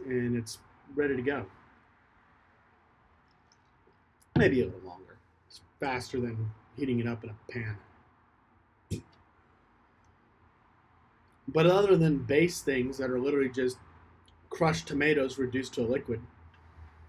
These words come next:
adding in a little, you know, preservatives. <clears throat> There's little in this world that can be perfected in thirty seconds or less.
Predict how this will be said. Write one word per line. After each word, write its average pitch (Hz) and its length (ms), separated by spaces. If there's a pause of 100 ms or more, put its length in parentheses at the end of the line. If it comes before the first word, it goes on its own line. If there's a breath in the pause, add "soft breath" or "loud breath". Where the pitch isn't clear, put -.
(560)
adding 135 300
in 131 140
a - 20
little, 120 320 (180)
you 139 80
know, 98 220 (800)
preservatives. 120 480 (920)
<clears throat> - 640
There's 160 320
little 202 240
in 170 60
this 151 200
world 143 360 (200)
that 131 220
can 135 200
be 127 120
perfected 127 580
in 117 100
thirty 117 240
seconds 107 400
or 113 60
less. 120 300